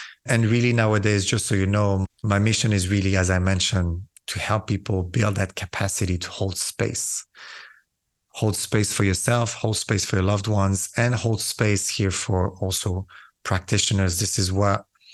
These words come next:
I've been working hard on for many years. This is what I'm, I've been formalizing in the past few months. I'm very excited to,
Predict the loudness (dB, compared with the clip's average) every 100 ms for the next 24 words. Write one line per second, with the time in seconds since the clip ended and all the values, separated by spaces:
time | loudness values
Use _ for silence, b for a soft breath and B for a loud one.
0 | B B -4 -2 2 2 2 0 0 -4
1 | 0 0 0 -2 -4 0 2 2 0 -6
2 | B B B B 0 2 4 4 4 2
3 | 0 -4 -2 2 2 2 0 -2 0 -2
4 | 0 0 2 2 2 2 0 0 -2 -4
5 | -2 -2 0 0 0 -2 0 2 2 2
6 | 0 2 0 -2 -4